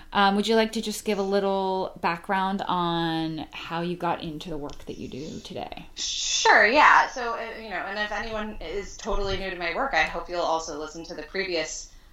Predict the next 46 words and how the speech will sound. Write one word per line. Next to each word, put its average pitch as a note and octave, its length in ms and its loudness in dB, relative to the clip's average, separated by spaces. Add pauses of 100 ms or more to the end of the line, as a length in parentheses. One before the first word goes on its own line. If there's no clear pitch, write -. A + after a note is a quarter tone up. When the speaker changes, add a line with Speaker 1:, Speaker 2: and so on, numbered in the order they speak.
Speaker 2:
uh, D3+ 280 4
interview F#3+ 320 -2
that D3 160 -2
we D3+ 80 -6
did, C#3+ 160 -2
although C#3+ 320 0
that D3 220 2
was, - 180 -12
it's E3 160 -10
now D3 160 0
two E3+ 160 -8
years C#3 240 -4
old, C#3+ 260 -4
so B2 360 -4 (120)
who D#3 120 -8
knows C#3+ 340 -2
what C#3 240 0
I C3 140 2
even B2+ 240 -4
said F#3 280 4
then. F3 360 4 (120)
Speaker 1:
<laughs> F3 200 -2
Speaker 2:
Um, E3+ 360 8 (140)
but, F#3+ 280 8
<laughs> D4+ 460 4 (240)
but B3 160 -6
yeah, G4 340 8
as C4 100 0
sort C#4 140 -2
of, C4 80 -4
like, B3+ 120 -2
a A#3+ 80 -6
little C4 240 0
summary, F#3 600 -2
even G3 180 -10
for G3 140 -8
those F#3+ 280 -4
who, F3+ 80 -6
who F3+ 200 -8
have E3 140 -8
heard E4 200 -4
my C#4 100 0
story E3 320 -2
before, E3 500 -2
you G3+ 120 -6
know, E3 180 -4